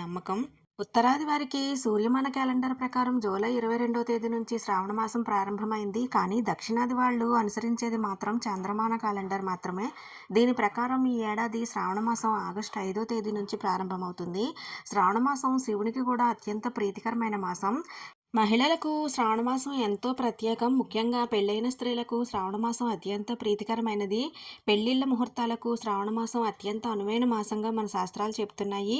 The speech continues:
అందుకే శ్రావణ మాసంలో వివాహాలు ఎక్కువగా జరుగుతూ ఉంటాయి. ఈ మాసంలో వివాహం చేసుకున్న జంటకు ఆ శ్రీ మహావిష్ణువు, లక్ష్మీదేవి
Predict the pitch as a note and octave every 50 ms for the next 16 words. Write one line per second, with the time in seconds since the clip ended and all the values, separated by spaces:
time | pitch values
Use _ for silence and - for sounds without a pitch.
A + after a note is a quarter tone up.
0 | F4 - - - - - - G3+ G3+ G#3 A3 - C4 C4+ B3+ B3+ A#3 A3 A3 A3
1 | A3 A#3 A#3 A#3 - A#3+ A#3+ A#3 B3 B3 A3+ G#3+ G3 G3+ G3+ G3 A3 A3+ A#3 A#3
2 | G#3+ - - G#3 G3+ G#3+ A3 G#3 G#3 G3+ G3 G3 G3 A3 A3+ A3+ G#3+ G#3 F#3+ G3
3 | F#3+ F#3+ G3 A3+ C#4 E4 - - - - - - G#3+ B3 A#3+ A3 G3+ F#3 G3 G#3
4 | - C4+ C#4+ C#4 C#4 C4+ C4 A#3+ A3+ A3+ A3+ G#3+ B3 C4 B3+ C4 B3+ A#3+ - -
5 | B3 A#3+ B3 A#3 A3+ A#3 A3+ A3 A#3 - A3+ A3+ A3+ A3+ A3+ A3+ A3 - G#3 G3+
6 | G3+ G3+ G#3 G#3 A3 A#3 A#3+ A#3+ - - A#3+ A3+ A3 A3 A3 G#3+ G3 - - -
7 | G#3 A3 G3+ A3 G#3+ G#3+ G#3+